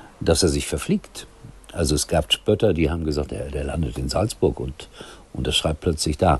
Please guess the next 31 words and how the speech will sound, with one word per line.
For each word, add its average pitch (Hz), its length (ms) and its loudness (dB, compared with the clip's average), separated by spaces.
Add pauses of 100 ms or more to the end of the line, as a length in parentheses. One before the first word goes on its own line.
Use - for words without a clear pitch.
Nein, 101 240 4
also 117 320 2
es - 240 -4
sieht 123 300 0
jetzt - 320 2
alles 98 260 2
so 87 160 2
aus, 76 340 0 (600)
als - 180 -6
ob - 160 -6
der - 180 0
F - 160 4
C 139 120 4
Bayern 82 340 0
München 71 540 -2 (880)
endlich 113 300 2
mal 82 100 4
richtig 78 300 0
Geld 78 240 2
ausgeben 73 420 -2
konnte 67 400 -2 (580)
für 73 280 2
einen 85 180 2
Fußballspieler. - 800 -4 (120)
Bin 139 160 2
gespannt, 117 400 0
ob - 120 -4
sie - 80 0
damit 101 240 2
glücklich - 360 -4
werden. 62 240 -6